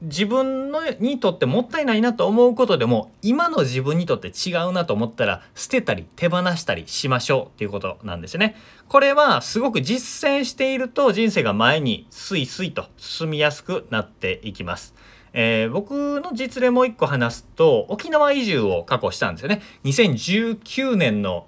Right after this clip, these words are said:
七月初めに、「沖縄に移住します」って言って、今まで住んでた家を引き払って、沖縄に移住して、家具も揃えて、調味料とかも揃えて、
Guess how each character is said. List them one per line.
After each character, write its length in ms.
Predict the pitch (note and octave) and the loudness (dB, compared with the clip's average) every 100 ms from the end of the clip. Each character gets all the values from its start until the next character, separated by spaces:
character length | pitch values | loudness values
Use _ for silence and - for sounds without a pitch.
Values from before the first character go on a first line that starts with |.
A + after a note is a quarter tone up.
| _ | _
七 220 | C3+ D#3+ F#3 | 0 2 4
月 340 | F3 - - | 2 0 -14
初 320 | - B2 G#2+ G#2 | -8 -6 -2 -2
め 120 | G#2+ | 0
に、 280 | F#3 G3 - - - | 2 0 -2 -18 -4
「沖 200 | B2+ C#3+ | -4 0
縄 220 | C3+ C3+ | 2 2
に 140 | C3 | 0
移 120 | B2+ C#3+ | -4 -2
住 160 | D3+ | -2
し 140 | D#3+ F#3+ | -2 -2
ま 240 | E3 F3 | -2 -2
す」 40 | |
っ 20 | E3+ | -2
て 100 | B2+ | -6
言 100 | - | 0
っ 20 | |
て、 280 | A3+ F3+ - - - | 2 4 2 -18 -10
今 220 | C3 B2+ | 0 2
ま 100 | C3 | 4
で 80 | A#2+ | 2
住 180 | G#2 B2 | 0 -2
ん 40 | |
で 100 | A#2+ | -2
た 220 | A#2 G2 - _ _ _ _ _ _ - | -2 -4 -6 _ _ _ _ _ _ -2
家 200 | C3 A2+ | 4 4
を 100 | F#2 | 2
引 80 | - - | -4 -4
き 100 | C3+ | 0
払 200 | C3+ B2+ | 2 0
っ 60 | |
て、 220 | - - - - - | -2 -8 -8 -20 -6
沖 220 | C3 C3+ | -4 0
縄 200 | C3 A#2 | 2 4
に 80 | A2+ | 2
移 180 | A2 G2+ | 0 -4
住 160 | A#2+ C3 | 0 -2
し 80 | |
て、 160 | - - _ | -2 -8 _
家 200 | - D3 | 0 0
具 120 | A#2 | 0
も 160 | G2 F2 | -2 -4
揃 240 | - F#3+ | 0 4
え 80 | E3 | 4
て、 140 | A2 - | 2 -4
調 220 | B2 A2 | -2 0
味 80 | A2 | 0
料 120 | G2 | -2
と 80 | F#2 | -4
か 60 | |
も 80 | F#2+ | -10
揃 240 | - F3+ | -2 4
え 100 | F#3 | 4
て、 180 | C3 G2+ | 4 -6